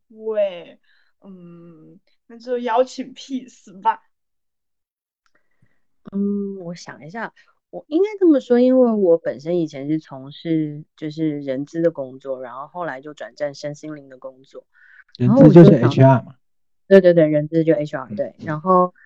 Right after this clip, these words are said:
Speaker 2: 然后，然后我，我最记得就是我那时候就想说，哎，看看有没有什么心-，心灵能量的群可以进这样。可是我每一次进去的时候，就是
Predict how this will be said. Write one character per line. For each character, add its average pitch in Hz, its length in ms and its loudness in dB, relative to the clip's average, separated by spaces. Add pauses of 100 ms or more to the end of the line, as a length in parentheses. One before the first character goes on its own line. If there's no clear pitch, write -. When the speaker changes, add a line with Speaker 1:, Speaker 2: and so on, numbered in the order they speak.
(420)
Speaker 2:
然 175 160 0
后， 196 480 4 (260)
然 180 120 -6
后 240 80 4
我， 208 100 -6 (140)
我 180 160 -2
最 196 160 2
记 208 160 2
得 185 100 4
就 185 140 -2
是 196 160 2
我 175 80 -4
那 180 160 -4
时 180 140 -10
候 190 300 2 (320)
就 247 120 -4
想 180 240 -2
说， 175 200 0
哎， 196 340 0
看 - 120 -14
看 202 340 0
有 175 100 -2
没 156 120 -2
有 165 120 0
什 165 120 -10
么 147 300 -4 (280)
心-， - 340 -20 (120)
心 214 540 0
灵 170 220 0
能 156 200 -2
量 180 220 0
的 151 160 0
群 147 420 -10
可 165 120 -4
以 160 80 0
进 147 320 -12
这 131 60 -16
样。 - 120 -18 (380)
可 - 120 -20
是 226 80 0
我 294 140 4
每 175 180 2
一 143 40 -6
次 196 140 -2
进 202 200 2
去 190 160 0
的 180 100 2
时 170 120 -8
候， 156 100 0
就 170 160 -12
是 175 400 -2